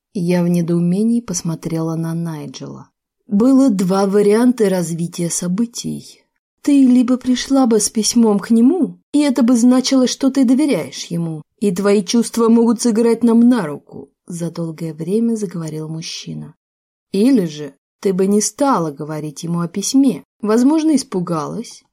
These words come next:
и сбежала, и тогда мы бы подумали, стоит ли тратить на тебя время». Найджел равнодушно пожал плечами.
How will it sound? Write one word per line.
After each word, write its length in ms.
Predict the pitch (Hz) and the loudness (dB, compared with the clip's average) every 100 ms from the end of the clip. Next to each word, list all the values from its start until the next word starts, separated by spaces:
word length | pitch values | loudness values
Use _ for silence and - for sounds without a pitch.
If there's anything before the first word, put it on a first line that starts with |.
| _ _ | _ _
и 140 | 190 | -10
сбежала, 800 | 160 160 175 170 196 240 190 - _ - | -8 -6 -6 -4 -4 -4 -6 -12 _ -8
и 140 | 190 | -6
тогда 460 | 175 180 175 175 175 | -2 -2 -2 -2 -2
мы 160 | 175 | -2
бы 160 | 170 175 | -4 -6
подумали, 680 | 190 196 240 185 147 - - _ | -6 -2 -2 -2 -6 -14 -20 _
стоит 560 | - - - 302 262 170 | -12 -10 -6 -2 -2 -2
ли 120 | 160 | -6
тратить 500 | 160 170 156 - 151 | -6 -6 -6 -8 -8
на 100 | 165 | -8
тебя 300 | - 165 175 | -8 -6 -6
время». 440 | 170 214 185 156 - _ | -2 -2 -2 -6 -16 _
Найджел 560 | 190 196 233 240 254 262 _ _ | -6 -2 -2 -2 -6 -8 _ _
равнодушно 680 | 233 269 302 285 233 - 165 | -2 0 0 0 -2 -4 -10
пожал 360 | 170 165 165 175 | -8 -8 -8 -8
плечами. 680 | 165 160 - 151 139 135 | -10 -10 -12 -16 -16 -20